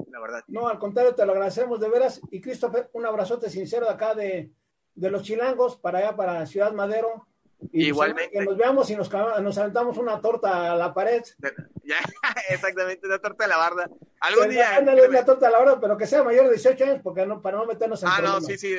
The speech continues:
Speaker 1: definitivamente, tiene que ser mayor de dieciocho.
Speaker 2: Totalmente.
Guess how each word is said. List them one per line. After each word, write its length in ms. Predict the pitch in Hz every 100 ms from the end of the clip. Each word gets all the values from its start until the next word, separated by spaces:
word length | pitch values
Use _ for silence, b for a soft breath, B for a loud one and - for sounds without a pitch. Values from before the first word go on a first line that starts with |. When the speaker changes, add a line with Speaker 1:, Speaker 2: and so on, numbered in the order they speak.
| 170
Speaker 1:
definitivamente, 1000 | 175 180 170 165 185 196 185 180 160 135
tiene 220 | 170 175
que 60 | 170
ser 100 | 180
mayor 280 | 170 170 170
de 60 |
dieciocho. 420 | 156 160 160 151 - - - -
Speaker 2:
Totalmente. 760 | 208 208 226 233 220 202 185